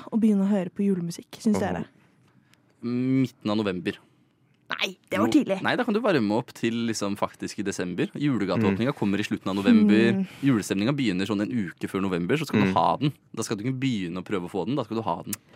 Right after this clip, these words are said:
Speaker 1: Nei, men altså, jeg føler for min del, eh, julestemning er ferskvare.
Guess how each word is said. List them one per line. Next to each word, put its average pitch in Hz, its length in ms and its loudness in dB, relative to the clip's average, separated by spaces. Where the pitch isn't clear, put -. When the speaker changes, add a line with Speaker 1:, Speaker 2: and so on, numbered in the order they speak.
Speaker 1:
Nei, 262 220 4
men 277 300 4
altså, 277 200 2
jeg - 120 0
føler 233 280 2
for 247 120 0
min 185 200 2
del, 220 260 0
eh, 220 260 0
julestemning 208 640 2
er 196 120 0
ferskvare. - 640 -6